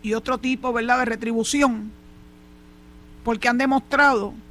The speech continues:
que tienen lo que se necesita para estar en su posición o una posición de más alta envergadura. Así que agradezco mucho la columna de la doctora Quintero y el que hubiese hecho énfasis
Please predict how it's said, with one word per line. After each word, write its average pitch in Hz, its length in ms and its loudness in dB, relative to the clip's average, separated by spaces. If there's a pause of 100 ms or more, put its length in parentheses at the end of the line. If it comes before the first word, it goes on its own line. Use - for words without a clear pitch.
(420)
que 220 120 -4
tienen 247 260 0
lo 262 80 0
que 254 100 -4
se 240 120 -6
necesita 247 480 -4
para 202 180 -4
estar 254 240 2
en 254 80 -2
su 226 120 -6
posición 208 540 -4
o 220 40 -6
una 202 180 -4
posición 240 360 0
de 220 80 -4
más 202 300 -8
alta 208 420 -2 (840)
envergadura. 190 800 -2 (1600)
Así 240 320 2
que 240 380 0
agradezco 226 580 2
mucho 302 300 -2
la 277 120 2
columna 269 480 -2
de 269 80 -2
la 262 60 -4
doctora 262 360 -4
Quintero 254 560 -4 (2000)
y 233 100 -4
el 226 100 -2
que - 120 -8
hubiese 233 420 -2
hecho 269 400 -2 (160)
énfasis 208 760 -2